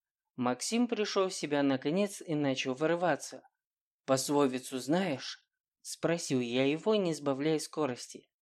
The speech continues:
Сейчас, благодаря откачке энергии у четырёх душ, я чувствовал себя хорошо, позабыв большую часть страхов и сомнений,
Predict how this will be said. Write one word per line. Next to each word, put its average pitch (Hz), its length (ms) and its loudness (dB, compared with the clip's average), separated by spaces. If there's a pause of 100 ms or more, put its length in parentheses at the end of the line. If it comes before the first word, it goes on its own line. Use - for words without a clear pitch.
(280)
Сейчас, 185 440 0
благодаря 175 580 4
откачке 151 600 0
энергии 160 460 0
у 131 100 2
четырёх 131 540 -2
душ, 208 280 -2
я 160 200 0
чувствовал 135 440 -4
себя 127 320 -4
хорошо, 143 600 -2 (440)
позабыв 165 560 4
большую 175 440 2
часть 131 300 -2
страхов 165 580 0
и 147 100 -4
сомнений, 127 760 0